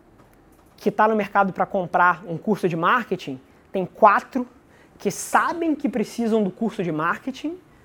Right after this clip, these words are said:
mas procrastinam na compra dele. Ou sabem que precisam de uma chave de nível, que é um produto que eu vendo, mas procrastina na compra da chave de nível.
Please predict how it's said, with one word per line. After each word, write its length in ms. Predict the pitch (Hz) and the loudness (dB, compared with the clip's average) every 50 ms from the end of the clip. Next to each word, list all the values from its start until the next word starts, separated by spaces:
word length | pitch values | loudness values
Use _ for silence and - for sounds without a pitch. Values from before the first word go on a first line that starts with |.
| _ _ - | _ _ -12
mas 160 | - 165 - | -10 -10 -10
procrastinam 640 | - - 220 202 - 226 202 - - - 190 185 185 | -4 -4 -2 0 2 0 0 0 -4 -4 -4 -2 -2
na 120 | 185 185 175 | -2 -4 -4
compra 340 | - - 175 170 165 175 | -4 -4 -4 -2 -2 -2
dele. 240 | 165 156 143 131 135 - - _ _ _ _ _ _ _ _ _ _ _ _ - - - _ _ | -2 -2 -4 -4 -8 -12 -20 _ _ _ _ _ _ _ _ _ _ _ _ -20 -20 -20 _ _
Ou 160 | - 175 170 160 | -2 -2 -2 -2
sabem 680 | - - - - 214 220 269 294 277 302 302 302 311 294 | -4 -2 2 4 4 6 4 4 2 0 -2 -2 -2 -2
que 160 | - - 214 | -2 -2 0
precisam 720 | 185 247 226 - - - 220 208 185 165 160 160 143 135 123 - - - _ _ _ | 0 0 -2 -2 -2 -2 0 0 0 0 -2 -4 -6 -8 -10 -16 -20 -20 _ _ _
de 100 | - 170 | -6 -2
uma 140 | 165 175 160 | -2 -2 -2
chave 360 | - - - 208 240 262 233 | 0 2 4 4 4 4 4
de 120 | 202 214 | 2 2
nível, 420 | 208 185 190 214 247 254 254 285 277 | 2 2 2 2 2 0 0 -2 -2
que 80 | - | -2
é 40 | - | -2
um 80 | 202 190 | -2 -2
produto 300 | 196 180 180 185 185 - | 0 0 0 -2 -2 -2
que 60 | - | -4
eu 60 | 165 | -4
vendo, 440 | 147 156 170 185 208 240 254 247 294 - - - - _ - | -2 0 0 0 0 0 -2 -4 -6 -10 -18 -20 -20 _ -8
mas 220 | 190 190 - - | -6 -6 -6 -8
procrastina 1120 | - - - 226 269 269 269 285 262 220 - - - - - 208 214 220 233 233 240 240 233 - - _ _ _ - | -10 -4 0 0 0 0 0 -4 -6 -6 -8 -12 -12 -6 -4 -2 -2 0 -2 -4 -6 -6 -8 -14 -20 _ _ _ -10
na 100 | 196 185 | -10 -10
compra 380 | - - 196 190 190 196 208 | -6 -4 -4 -4 -2 -2 -2
da 100 | 196 190 | -4 -4
chave 300 | - - - 185 185 170 | -4 -2 -2 -2 -2 -2
de 80 | 165 165 | -4 -6
nível. 340 | 165 151 139 117 113 113 | -6 -6 -6 -8 -10 -12